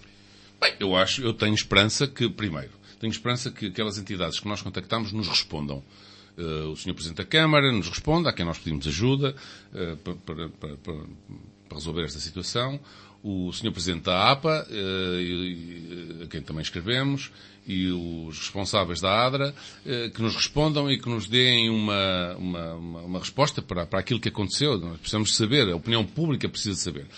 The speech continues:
Depois espero, muito sinceramente, que os, os representantes, eh, eleitos, eh, pelo povo na Assembleia da República, eh, não deixem cair este, este assunto. Portanto, eu acho que não vai cair porque, de facto,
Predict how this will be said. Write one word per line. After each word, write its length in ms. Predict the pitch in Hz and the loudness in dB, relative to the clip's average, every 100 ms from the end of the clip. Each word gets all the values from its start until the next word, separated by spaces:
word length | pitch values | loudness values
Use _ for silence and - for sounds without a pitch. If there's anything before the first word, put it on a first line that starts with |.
| - - | -16 -16
Depois 200 | - 95 | 4 4
espero, 460 | - - 98 92 95 - - - | 6 6 6 4 0 -10 -14 2
muito 180 | 139 135 | 4 4
sinceramente, 580 | 120 113 95 87 85 - - - - - | 4 4 4 2 -2 -8 -18 -20 -20 -6
que 360 | 117 110 107 | 2 4 4
os, 500 | 104 104 101 92 - | 2 0 -2 -4 -8
os 120 | 117 101 | -6 -6
representantes, 800 | - - 127 120 139 120 98 95 | -4 0 2 4 4 4 -2 -2
eh, 240 | 101 92 | 0 2
eleitos, 460 | 95 107 113 - - | 2 4 4 2 -2
eh, 760 | 95 90 85 85 85 82 80 76 | 0 0 0 -2 -2 -4 -4 -4
pelo 200 | 117 107 | 2 2
povo 420 | - 92 82 73 82 | 2 -2 -2 -2 -4
na 120 | 90 | -2
Assembleia 300 | 90 92 82 | -2 -2 -2
da 60 | 85 | -2
República, 720 | 95 - 101 101 98 107 107 - - - - | -4 -4 -4 -2 -2 0 -2 -4 -16 -16 -6
eh, 560 | 110 110 107 107 107 110 | 0 4 4 4 4 2
não 180 | 123 123 | 2 6
deixem 360 | 123 123 135 | 6 6 4
cair 420 | 123 127 127 131 127 131 131 | 4 4 4 4 2 2 2
este, 220 | 127 - 139 | 2 0 -2
este 200 | 127 - | -4 -2
assunto. 360 | 135 156 139 139 | -2 0 -2 -4
Portanto, 260 | - 82 98 | -8 -8 -4
eu 120 | 98 | -2
acho 200 | 98 - | -2 -4
que 100 | 104 | -4
não 160 | 104 | 2
vai 120 | 107 98 | 4 4
cair 360 | 101 98 107 | 4 4 4
porque, 240 | 98 101 - | 0 -6 -4
de 60 | |
facto, 260 | - 101 - | -2 -2 -2